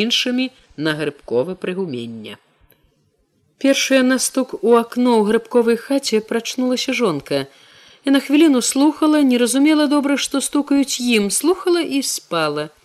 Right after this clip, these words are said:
«Ахрэм, устань!» нарэшце паварушыла яна мужа за плячо.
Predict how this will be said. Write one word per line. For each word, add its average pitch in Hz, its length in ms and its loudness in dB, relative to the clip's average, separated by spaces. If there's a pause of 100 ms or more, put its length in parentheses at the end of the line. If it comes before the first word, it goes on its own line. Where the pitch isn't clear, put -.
(1040)
«Ахрэм, 220 840 2 (320)
устань!» 254 800 -2 (260)
нарэшце 180 480 -2
паварушыла 170 560 -2
яна 160 240 -2
мужа 165 240 -6
за 165 120 -8
плячо. 143 420 -6